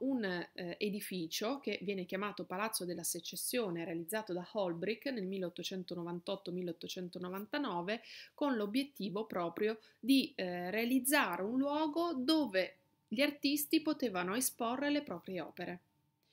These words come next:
È un edificio che ricorda un po' nella tipologia, eh, i templi della classicità, infatti è un edificio dedicato alle arti.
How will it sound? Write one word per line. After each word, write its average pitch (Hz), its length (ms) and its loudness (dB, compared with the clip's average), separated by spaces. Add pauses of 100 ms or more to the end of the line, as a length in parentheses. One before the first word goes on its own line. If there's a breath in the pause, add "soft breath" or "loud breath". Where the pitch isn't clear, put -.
(320 loud breath)
È 302 140 6
un 294 120 4
edificio 302 520 4
che 302 120 2
ricorda 196 600 0
un 180 160 -6
po' 233 220 0
nella 185 240 0
tipologia, 226 920 0 (300 loud breath)
eh, 233 320 2
i 320 140 8
templi 190 400 0
della 175 260 2
classicità, 185 720 -4
infatti 240 560 -4
è 202 40 0
un 226 100 -4
edificio 294 520 0
dedicato 220 840 -2 (160)
alle 208 360 -2
arti. 156 520 -6